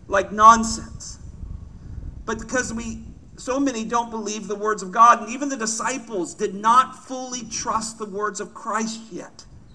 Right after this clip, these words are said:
But then they came to the tomb, and Peter's response is priceless here, isn't it, in verse twelve? Notice what he says. He says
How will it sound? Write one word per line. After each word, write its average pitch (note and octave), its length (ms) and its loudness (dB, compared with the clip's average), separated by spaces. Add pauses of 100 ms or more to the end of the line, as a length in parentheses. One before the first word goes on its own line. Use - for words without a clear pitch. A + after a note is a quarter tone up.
(400)
But C#3+ 160 -10
then A3+ 220 0
they A#3 140 -2
came A3+ 340 -4
to G#3 100 -2
the F3+ 100 -2
tomb, G3 460 -2
and F3 160 -2 (380)
Peter's C#4 360 0
response G#3+ 560 -2
is F3+ 100 -6
priceless F#3+ 680 -2
here, F3+ 200 -4
isn't G3 240 -2
it, D#3 120 -8
in F3 80 -10
verse E3+ 240 -6
twelve? F3+ 520 -2 (760)
Notice A3+ 360 -4
what G#3 120 -4
he F3 80 0
says. F3 500 -2 (840)
He A3+ 120 -6
says A#3 440 0